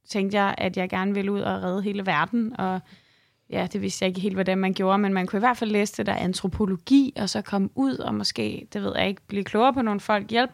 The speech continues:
dem. Øhm, så det, det kan jeg i hvert fald huske, jeg skrev opgave om på et tidspunkt i skolen, og så fandt jeg nok ud af, at, at det var nok heller ikke det, jeg skulle. Jeg var også meget vild med sådan noget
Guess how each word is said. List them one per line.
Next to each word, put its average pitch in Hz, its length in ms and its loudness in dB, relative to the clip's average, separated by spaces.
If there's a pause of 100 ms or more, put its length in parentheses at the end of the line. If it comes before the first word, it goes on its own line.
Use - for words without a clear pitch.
dem. 262 320 0
Øhm, 196 680 0
så - 120 -10
det, 240 320 2
det 233 80 -2
kan 240 80 0
jeg 226 60 0
i - 20 0
hvert 214 80 -4
fald 214 120 -2
huske, 226 180 -2
jeg - 80 -4
skrev - 260 -4
opgave 196 420 4
om 190 140 -4
på - 80 -4
et 185 60 -4
tidspunkt 196 500 -4
i 202 40 -8
skolen, 196 460 -2
og - 80 -6
så 214 120 -2
fandt 208 200 4
jeg 190 80 2
nok 185 180 0
ud 190 60 0
af, 185 220 0
at, 190 140 -10 (640)
at - 120 -16
det 202 80 0
var 208 80 4
nok 190 220 0
heller 190 240 -2
ikke 190 260 -4
det, 202 100 -2
jeg 196 140 -2
skulle. 196 400 -6 (140)
Jeg 202 180 0
var 202 140 4
også 226 180 0
meget 208 280 8
vild 208 160 0
med 190 140 -2
sådan 196 140 -6
noget 196 100 0